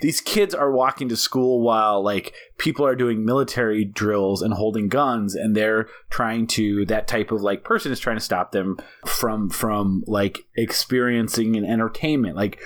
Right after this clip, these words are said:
that's what their, their ire isn't focused on, like, stopping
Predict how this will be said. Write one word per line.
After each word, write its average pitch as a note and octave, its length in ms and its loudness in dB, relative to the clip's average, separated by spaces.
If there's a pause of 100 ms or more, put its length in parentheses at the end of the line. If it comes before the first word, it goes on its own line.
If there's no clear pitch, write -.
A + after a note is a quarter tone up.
(220)
that's B2+ 340 0
what C3 280 0
their, C3 260 2
their C3+ 220 0
ire C3+ 300 2
isn't B2 200 0
focused A#2 500 -2
on, G#2+ 140 0
like, G2 220 -2
stopping F#2+ 560 -2